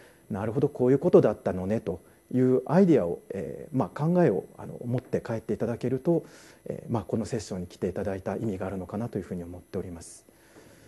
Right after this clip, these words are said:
では最初にまず、あの、Azure Active Directoryについてのよくある誤解のところから、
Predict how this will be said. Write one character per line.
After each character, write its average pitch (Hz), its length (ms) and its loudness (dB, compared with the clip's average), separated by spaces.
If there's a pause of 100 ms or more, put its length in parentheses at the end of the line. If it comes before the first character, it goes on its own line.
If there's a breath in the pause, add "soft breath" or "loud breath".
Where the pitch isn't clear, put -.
(1300 soft breath)
で 160 60 8
は 139 40 6
最 151 180 12
初 214 120 8
に 214 80 10
ま 233 120 10
ず、 156 160 8
あ 127 80 2
の、 120 200 0
Azure 170 440 10
Active 208 280 8
Directory 202 480 8
に 113 120 0
つ - 160 -2
い 120 80 2
て - 380 0
の 127 180 4
よ 185 140 12
く 123 160 6
あ 165 60 12
る 175 100 10
誤 110 140 4
解 151 200 4
の 165 100 4
と 175 120 0
こ 185 120 4
ろ 202 100 8
か 165 140 2
ら、 90 160 -2